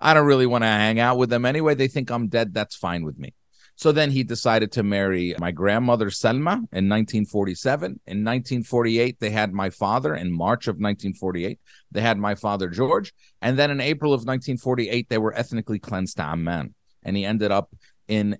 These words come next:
a, a neighborhood in Amman called Al Hashmi Shamali. Before that, they had lived in a beautiful, vibrant neighborhood in Jaffa called Al Ajami. Now, Jaffa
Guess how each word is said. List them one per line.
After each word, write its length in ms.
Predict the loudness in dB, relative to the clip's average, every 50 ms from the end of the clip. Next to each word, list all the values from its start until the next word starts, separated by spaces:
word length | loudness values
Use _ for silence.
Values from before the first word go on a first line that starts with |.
| -4 -4
a, 400 | -2 0 0 0 0 -2 -2 -4 -6
a 60 | -6
neighborhood 420 | -6 -6 -6 -4 -4 -4 -4 -4 -6
in 100 | -6 -6
Amman 400 | -6 -4 -2 -2 -2 -2 -4 -4
called 240 | -4 -4 -4 -4
Al 80 | -4 -6
Hashmi 400 | -6 -6 -6 -6 -6 -6 -8 -8
Shamali. 560 | -6 -6 -6 -6 -6 -6 -6 -6 -6 -10 -12 -18 _ _ _ _ _ -10
Before 380 | -10 -8 0 2 6 6 6 8
that, 300 | 8 6 6 4 2 2
they 100 | 0 0
had 160 | 0 0 -2
lived 240 | 0 -2 0 0 -2
in 100 | -2 -2
a 60 | -4
beautiful, 600 | -4 -4 0 0 2 2 0 0 -2 -2 -2 -2
vibrant 520 | -2 0 0 2 2 0 0 -2 -6 -4
neighborhood 500 | -4 -4 -4 -4 -4 -4 -4 -2 -2 -2
in 140 | -2 -4 -4
Jaffa 420 | -4 -4 -4 -4 -6 -4 -4 -4
called 320 | -4 -4 -4 -2 -2 -2 -2
Al 100 | -4 -4
Ajami. 520 | -4 -2 -2 -2 -4 -4 -8 -8 -10 -12 _ _ _ _ _ -20 -16 -6
Now, 220 | -2 0 2 2 2
Jaffa 680 | 2 2 2 2 2 0 2 2 2 2 2 0